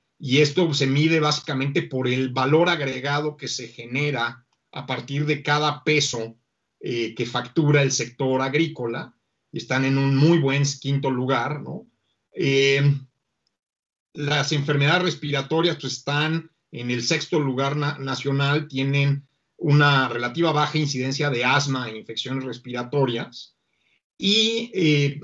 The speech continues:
los sectores precursores, que en realidad son sectores de infraestructura física, tanto en transportes como en telecomunicaciones, como en banca,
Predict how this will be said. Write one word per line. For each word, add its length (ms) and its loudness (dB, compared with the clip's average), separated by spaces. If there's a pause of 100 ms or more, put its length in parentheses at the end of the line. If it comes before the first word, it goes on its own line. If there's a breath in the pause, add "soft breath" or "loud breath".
los 720 -4
sectores 440 0
precursores, 880 2
que 120 -14
en 80 -12
realidad 300 -2
son 520 2 (380)
sectores 600 2
de 60 -2
infraestructura 840 0
física, 840 -6 (300)
tanto 400 -2
en 120 -4
transportes 760 0
como 320 -8
en 120 -8
telecomunicaciones, 1600 -2
como 480 -6
en 180 -6
banca, 720 0